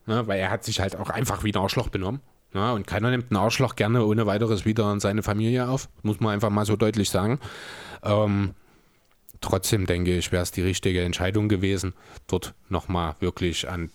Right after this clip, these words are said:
den Chef heranzutreten und versuchen, das zu verhindern, weil nach ein paar Monaten hätte sich die Sache wieder erledigt, bin ich mir sicher,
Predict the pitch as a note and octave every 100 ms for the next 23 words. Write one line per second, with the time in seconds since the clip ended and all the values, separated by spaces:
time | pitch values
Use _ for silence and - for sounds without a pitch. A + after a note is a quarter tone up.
0 | _ _ - F#2 F2 - - A2 A2+ G2+
1 | A2+ A#2+ - - B2 A#2 A2+ G#2 G2+ -
2 | G2 F#2+ G#2 G2+ F#2 - F#2 F#2 E2 F#2
3 | F#2+ F#2 - - - - E2+ F2+ - F2+
4 | F2+ F#2 G#2 C3 A2+ G#2 F#2+ F#2 F#2 -
5 | F2 E2+ F#2+ F2 E2+ D#2 D2+ C#2+ D2 -
6 | - - E2+ E2 D#2+ D#2+ D#2